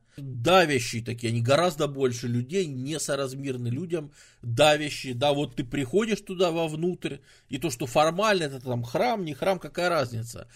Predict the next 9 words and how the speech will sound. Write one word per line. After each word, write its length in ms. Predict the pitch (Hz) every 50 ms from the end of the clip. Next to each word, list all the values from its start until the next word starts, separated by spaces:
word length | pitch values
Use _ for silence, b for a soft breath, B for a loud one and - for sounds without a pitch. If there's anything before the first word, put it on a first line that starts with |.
| B B B B -
Главное, 400 | 127 143 180 208 202 196 196 180
что 180 | - - 170
здесь 240 | 156 147 170 185 175
стоят 240 | - 185 165 160 -
ассирийские 760 | - 151 156 - - 190 202 202 - - 156 - - - 147 135
статуи 680 | 120 - - 190 233 247 - 190 151 127 107 - b b b b b b b
самого 840 | - - 147 139 139 139 135 139 160 185 214 214 208 - - - _ _ _
ф-, 240 | - - - 123 120 -
фараона. 520 | - 151 151 156 175 180 160 127 120 120